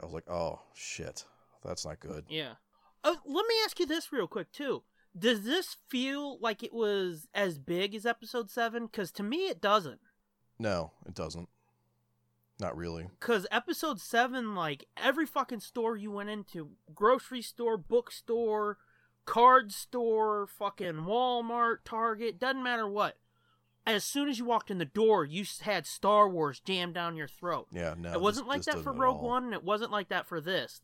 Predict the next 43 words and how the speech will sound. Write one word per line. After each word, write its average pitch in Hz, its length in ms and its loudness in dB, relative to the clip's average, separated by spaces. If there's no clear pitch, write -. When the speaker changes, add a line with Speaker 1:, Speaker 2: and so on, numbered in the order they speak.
Speaker 2:
This 262 260 0
felt 247 420 0
like 175 240 -2
a 147 80 -6
calm, 202 840 0
even 240 280 -2
though, 208 100 0
like, 165 220 -2
it's - 280 -16
huge, 147 640 -6
it 220 220 -2
felt 240 240 -2
like 233 160 2
a 190 100 -2
calm, 214 720 0
"Everybody 185 400 -2
knows 254 280 -2
it's 254 120 -14
coming, 247 500 -6
we're 151 140 -4
just 139 240 -12
gonna 180 160 -8
let 185 160 -4
it 202 120 -4
out," 131 320 -6
Speaker 1:
Yeah. 82 260 -8
Speaker 2:
type 160 220 -4
of - 80 -12
thing. - 320 -8
Speaker 1:
Right. 80 300 -8
No, 104 200 0
it, 107 140 -2
it, 92 200 -6
yeah, 92 180 -2
it 92 80 -6
didn't 95 180 -6
feel 82 160 -10
like 78 140 -10
that 80 160 -8
at 78 80 -8
all 78 180 -6
this 78 160 -10
time. 78 320 -12